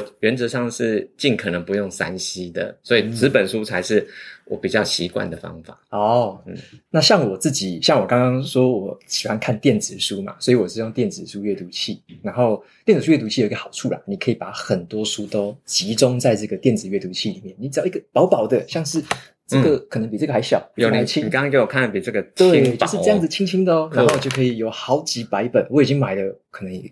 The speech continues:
Speaker 2: 近千本了吧，
Speaker 1: 哇哦。
Speaker 2: 全部都存在里面那样子。对，
Speaker 1: 啊。
Speaker 2: 所以我自己是喜欢看电子书，而且我自己还蛮常用那种数位笔记软体嘛，所以电子书的重点我就可以直接汇出到我的数位笔记软体。对，好，那这个是第一个问题。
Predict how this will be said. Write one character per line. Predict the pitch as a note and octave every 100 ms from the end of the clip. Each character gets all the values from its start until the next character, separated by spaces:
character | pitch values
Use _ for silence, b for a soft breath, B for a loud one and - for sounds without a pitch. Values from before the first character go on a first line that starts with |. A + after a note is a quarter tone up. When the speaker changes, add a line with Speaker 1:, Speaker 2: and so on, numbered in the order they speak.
| -
Speaker 2:
近 | B2
千 | G#2+ G2+
本 | F2+
了 | A1+
吧， | C#2 F#2+
Speaker 1:
哇 | F#2+ G2
哦。 |
Speaker 2:
全 | F#2+
部 | A2+
都 | B2
存 | B2 G2
在 | G#2+
里 | F2+
面 | F#2+ F#2+
那 |
样 | G2 -
子。 | - b b b
对， | G#2+
Speaker 1:
啊。 | E2
Speaker 2:
所 | -
以 | D3
我 |
自 | A2+
己 | D3+ A2+
是 |
喜 | B2 G2+
欢 | G#2 G#2+ G#2+ b b
看 | - G#2
电 | B2
子 | G#2
书， | F#2 G#2 G2 _
而 | C3
且 | B2+
我 | G#2
自 | A2
己 | G#2+ G#2+ G2 B B B
还 | - - -
蛮 | A2+
常 | C3 G#2+
用 | A2+ A#2+
那 | A2+
种 | G#2 F#2
数 | -
位 | A#2
笔 | G#2 F2+
记 | A2
软 | G2 F#2
体 | -
嘛， | - -
所 | -
以 | G2+
电 | C3+
子 | A2 F2+
书 | A2
的 | G#2
重 | - A2+
点 | F#2 -
我 | G2
就 | G#2
可 | - F#2+
以 |
直 | F2 -
接 | F#3+ D3+ - _
汇 | - D#3+
出 | - A2
到 | G#2+
我 | F2+ -
的 | -
数 | -
位 | G2+
笔 | E2+
记 | F#2+
软 | -
体。 | - G#2+ - b b b b
对， | - - _ -
好， | - -
那 | G#2+
这 | G#2+ A2+
个 |
是 | F#2+ G#2+
第 | F#2 D3
一 | D#3
个 | B2
问 | B2+ A#2+
题。 | - B2